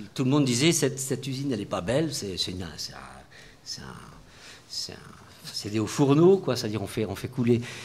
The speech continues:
C'était pas considéré comme quelque chose de beau, mais tout le monde s'accordait à dire une chose : «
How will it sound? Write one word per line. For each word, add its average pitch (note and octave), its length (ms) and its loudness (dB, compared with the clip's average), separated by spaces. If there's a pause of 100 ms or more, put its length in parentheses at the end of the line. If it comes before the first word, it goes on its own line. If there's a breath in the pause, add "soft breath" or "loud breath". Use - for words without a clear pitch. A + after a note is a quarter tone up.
(120)
C'était - 240 -4
pas D3 140 2
considéré C#3 500 6
comme A#2+ 160 2
quelque A#2 180 0
chose G#2+ 180 0
de A2+ 80 4
beau, F3+ 360 6 (640 loud breath)
mais F#3+ 580 8 (340)
tout G3 120 0
le F#3 60 4
monde A3+ 120 6
s'accordait F3+ 440 6
à E3 100 6
dire C#3 180 2
une C#3+ 100 4
chose : « G3 460 4